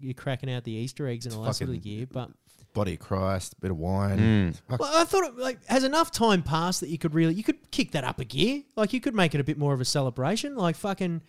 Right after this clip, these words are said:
Speaker 1: you know, instead of eating fish, you can just eat a handful of
Speaker 3: Do a
Speaker 1: gooks.
Speaker 3: line.
Speaker 1: Yeah, just do some lines. Fucking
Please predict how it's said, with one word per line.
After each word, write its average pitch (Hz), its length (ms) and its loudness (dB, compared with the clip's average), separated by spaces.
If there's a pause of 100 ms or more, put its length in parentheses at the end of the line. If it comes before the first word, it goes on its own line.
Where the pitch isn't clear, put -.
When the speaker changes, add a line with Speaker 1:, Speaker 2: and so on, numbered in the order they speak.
(320)
Speaker 1:
you 170 100 0
know, 214 280 2 (180)
instead 226 220 0
of 202 80 4
eating 180 200 2
fish, 208 400 0
you 220 60 -6
can 156 280 -4
just - 280 -6
eat 180 140 2
a 165 80 0
handful 170 400 -2
of 139 60 -2
Speaker 3:
Do 107 160 4
a - 20 8
Speaker 1:
gooks. 92 60 6 (120)
Speaker 3:
line. 101 280 4 (120)
Speaker 1:
Yeah, 220 220 2
just 180 240 -4
do 202 100 -2
some 175 180 -4
lines. 170 440 -2
Fucking 190 440 -6